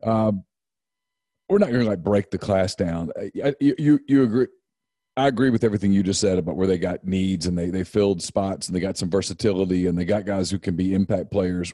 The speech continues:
Wolf is a guy who I think is, uh, potentially a, a traditional tight end who can also hurt you in, in the open field. He's very athletic, can do a lot of different things. I mean, he's a big time get. A lot of people wanted him. That's a, that's a big get for,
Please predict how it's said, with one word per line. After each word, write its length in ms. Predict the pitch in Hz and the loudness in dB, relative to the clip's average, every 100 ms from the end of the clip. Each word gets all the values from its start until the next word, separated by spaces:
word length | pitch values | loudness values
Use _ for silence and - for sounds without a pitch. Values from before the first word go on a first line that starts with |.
| - | -4
Wolf 320 | 117 127 - | 0 0 0
is 100 | 98 | -4
a 60 | 92 | 0
guy 260 | 101 98 | 0 2
who 140 | 95 92 | 0 0
I 60 | |
think 260 | 98 92 95 | -2 -2 0
is, 180 | 90 - _ _ _ _ _ _ _ _ - | -4 -4 _ _ _ _ _ _ _ _ -2
uh, 280 | 101 92 | 0 0
potentially 720 | 85 110 - 131 - 113 110 101 | -2 -6 0 0 2 2 4 4
a, 220 | 98 98 _ _ _ _ _ _ 110 | 2 -2 _ _ _ _ _ _ -6
a 80 | |
traditional 640 | 107 127 107 127 - 123 110 | -2 -2 2 2 4 2 4
tight 260 | 123 107 | 2 2
end 220 | 107 104 98 | 4 4 2
who 60 | |
can 160 | 98 101 | 0 0
also 260 | 98 104 | 0 0
hurt 260 | 92 92 - | 0 0 0
you 100 | 95 | 0
in, 200 | 90 90 | 0 -2
in 140 | 90 | -4
the 100 | 90 | -2
open 300 | 92 90 90 | -2 -2 -4
field. 340 | - 104 98 90 | 0 0 2 -2
He's 80 | 76 | -4
very 240 | 90 87 | -4 -4
athletic, 460 | 80 98 101 95 - | -4 -2 0 -2 -6
can 100 | 85 | -2
do 160 | 95 | -2
a 20 | |
lot 160 | 87 92 | 0 -2
of 80 | 82 | -2
different 280 | 90 82 - | -6 -8 -4
things. 320 | 90 85 87 | -2 -2 -4
I 20 | |
mean, 80 | 90 | -4
he's 140 | 90 | -2
a 40 | 85 | -2
big 260 | 82 85 | -2 -2
time 280 | 107 87 82 | -4 -2 -4
get. 240 | 90 80 - | -4 -4 -4
A 40 | |
lot 200 | 87 82 | -4 -4
of 40 | 82 | -6
people 280 | - 85 82 | -6 -4 -2
wanted 340 | 95 90 82 | -2 -2 -4
him. 240 | 90 85 | -6 -6
That's 220 | 87 90 92 | -6 -4 -4
a, 140 | 82 | -4
that's 160 | 87 98 | -4 -6
a 60 | |
big 380 | 78 76 98 82 | -6 -4 -4 -2
get 260 | 92 - _ | -4 -4 _
for, 200 | 87 | -8